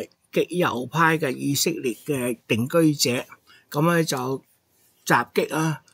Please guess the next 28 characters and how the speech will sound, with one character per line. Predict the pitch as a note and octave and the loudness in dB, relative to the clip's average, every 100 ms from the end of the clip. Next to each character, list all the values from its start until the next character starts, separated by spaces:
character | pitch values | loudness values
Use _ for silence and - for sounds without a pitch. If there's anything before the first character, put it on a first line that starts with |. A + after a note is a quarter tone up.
| _ _ - | _ _ -2
運 | C#3+ C3+ C#3 | 0 2 2
送 | - D#3 D3+ D3 D#3 _ _ _ | 2 2 2 -2 -6 _ _ _
救 | - D#3 C#3+ G#2+ | 2 2 2 -2
援 | B2 | -4
物 | D3 A#2+ - | -6 -8 -2
資 | - F3+ D3 | 2 4 4
去 | D3+ | 2
加 | C3+ D#3 | 4 4
薩 | - B2 - | 4 0 -2
地 | A#2+ A#2 | -4 -4
帶 | A#2 C3 A#2+ | -2 -2 -2
嗰 | B2+ | -4
啲 | D#3+ D#3 C#3+ | -2 0 -2
貨 | - C3 B2 B2 | -4 -6 -6 -6
車。 | B2 E3 | -4 -2
咁 | C#3+ E3 | -2 -2
大 | E3+ D3 | 0 2
家 | E3+ | 4
見 | E3 | 4
到 | D3+ D3+ | 4 4
啦， | - - - - - | 0 -6 -20 -20 -8
呢 | - F#3+ | 2 2
啲 | F#3 F#3+ | 4 2
咁 | F3 C#3+ D#3+ | 2 0 0
嘅， | D#3 D3 C#3+ D3 | 2 0 0 -4
嗱， | C3 A#2+ | -6 -4
咁 | F3 F#3+ | 2 4
啊， | E3 | 4